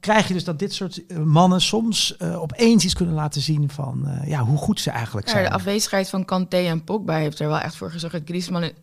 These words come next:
Speaker 2: kan floreren in die, die vrije rol. Hij is, hij is overal en nergens.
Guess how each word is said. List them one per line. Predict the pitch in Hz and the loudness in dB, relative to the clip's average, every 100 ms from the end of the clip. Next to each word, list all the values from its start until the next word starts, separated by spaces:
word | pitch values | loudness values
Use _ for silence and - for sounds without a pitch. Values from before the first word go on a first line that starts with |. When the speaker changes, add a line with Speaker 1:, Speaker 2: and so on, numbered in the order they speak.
| _ | _
Speaker 2:
kan | - 175 175 - - _ _ _ _ _ _ _ | -4 -2 -2 -6 -16 _ _ _ _ _ _ _
floreren | _ - 165 165 220 277 269 269 | _ 0 2 4 4 2 -2 -4
in | 226 | 0
die, | 226 214 202 | 2 2 -2
die | 208 | -4
vrije | - - 208 180 | -2 0 2 2
rol. | 175 220 180 | 2 4 4
Hij | 175 | 4
is, | 208 - | 2 0
hij | 185 | 0
is | - | 4
overal | 240 254 196 170 | 2 2 2 2
en | 170 | 2
nergens. | 185 220 - - 196 165 | 4 2 2 0 0 0